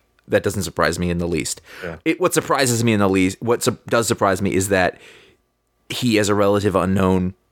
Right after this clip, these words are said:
Speaker 1: was, is given the power to hold sway over something like that to prove that he could do it.
Speaker 2: Yeah,
Speaker 1: You know
Speaker 2: I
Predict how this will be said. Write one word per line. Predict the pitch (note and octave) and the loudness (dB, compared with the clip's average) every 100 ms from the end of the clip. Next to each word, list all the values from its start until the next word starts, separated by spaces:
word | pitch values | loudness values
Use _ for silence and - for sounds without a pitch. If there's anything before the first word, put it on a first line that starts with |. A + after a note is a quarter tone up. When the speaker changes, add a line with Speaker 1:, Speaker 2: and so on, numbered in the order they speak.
| _ _ _ _ - | _ _ _ _ -4
Speaker 1:
was, | A2 G2 _ | -4 -4 _
is | G#2 G2 | -2 0
given | G#2+ G2+ G2+ | 0 0 0
the | F2+ | -2
power | G2+ F#2 F#2 | -2 0 0
to | F2+ F#2+ F2+ F#2 - - C3 - _ _ - | 0 -2 -2 -6 -20 -20 -20 -20 _ _ -10
hold | A#2 A2+ G#2 | 0 0 0
sway | A2 G#2 G#2+ | 0 2 2
over | F2+ | 0
something | F2 F#2 F2+ | 0 0 2
like | F2 E2+ | 0 0
that | E2+ D#2+ - | 0 0 -2
to | |
prove | E2 G#2+ G#2 | -2 -2 0
that | E2 | -2
he | D2 | -4
could | D#2 - | -6 -6
do | G#1 | -4
it. | G1+ - _ _ _ _ | -6 -8 _ _ _ _
Speaker 2:
Yeah, | C#3+ | 2
Speaker 1:
You | |
know | |
Speaker 2:
I | C#3+ | 4